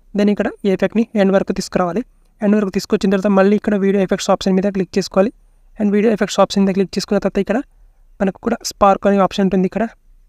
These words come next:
So ఇక్కడ స్పార్క్ అని ఇక్కడ, ఓకే, ఈ స్పార్క్ ఆప్షన్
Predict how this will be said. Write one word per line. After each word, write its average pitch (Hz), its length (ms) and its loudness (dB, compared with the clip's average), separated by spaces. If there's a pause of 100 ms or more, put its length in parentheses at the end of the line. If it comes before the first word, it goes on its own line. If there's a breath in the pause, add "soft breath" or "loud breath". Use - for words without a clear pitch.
(1600)
So - 120 -8
ఇక్కడ 240 120 -2 (100)
స్పార్క్ 196 340 2
అని 233 140 4
ఇక్కడ, 196 160 -2 (120)
ఓకే, 285 120 -4 (360)
ఈ 208 120 -4
స్పార్క్ 202 340 4
ఆప్షన్ 202 200 0